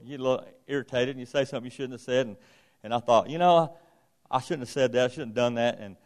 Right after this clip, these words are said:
and, uh, a little bit after that, my back started hurting right through here. Now, now some people might say, "See, that's the Lord telling you right there you did wrong." That, that's not the case. I don't know, I must have turned wrong or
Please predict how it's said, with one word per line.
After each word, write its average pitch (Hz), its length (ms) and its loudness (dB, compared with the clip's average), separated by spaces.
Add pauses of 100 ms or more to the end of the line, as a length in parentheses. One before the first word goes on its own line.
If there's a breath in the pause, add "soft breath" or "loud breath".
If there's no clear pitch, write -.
(260)
and, 113 160 -6
uh, 101 220 -4 (560)
a 127 40 -12
little 175 160 2
bit 147 120 6
after 208 240 6
that, 131 400 2 (200 soft breath)
my 131 140 2
back 208 360 4
started 131 240 0
hurting 113 260 0
right 110 200 -2
through 113 120 -10
here. 101 240 -10 (480)
Now, 147 500 10
now 170 140 4
some 214 220 6
people 185 180 4
might 160 160 2
say, 156 240 0
"See, 180 180 2
that's 180 220 6
the 180 100 6
Lord 190 300 8
telling 180 240 8
you 175 80 4
right 180 200 8
there 196 180 6
you 160 120 4
did 156 220 0
wrong." 151 280 6
That, 131 100 2
that's 147 180 2
not 135 180 -2
the 135 60 -16
case. 110 260 -2
I 131 120 4
don't 135 120 2
know, 127 140 6
I 135 40 6
must 135 220 -2
have 113 120 -16
turned 131 280 -6
wrong 113 240 -2
or 101 120 -12